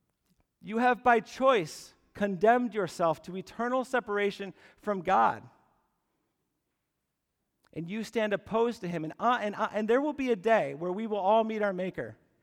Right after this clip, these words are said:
Each of us will stand before him, and we will give an account.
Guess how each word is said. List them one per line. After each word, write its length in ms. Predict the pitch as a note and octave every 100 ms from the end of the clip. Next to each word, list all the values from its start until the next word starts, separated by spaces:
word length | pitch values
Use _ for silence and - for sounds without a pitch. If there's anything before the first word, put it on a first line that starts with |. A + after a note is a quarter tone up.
| _ _ _ -
Each 220 | A#3+ -
of 100 | A#3+
us 220 | B3+ -
will 100 | G#3+
stand 400 | F#3 - A3 G#3+
before 380 | G3+ - G#3 G#3
him, 280 | D#3+ B2+ A#2+ _ _ _ _ _ _ _ _ _ _
and 160 | F3 F3+
we 120 | A#3
will 120 | B3+
give 200 | G#3+ A#3+
an 80 | A#3
account. 480 | G3+ G#3+ B3 C#3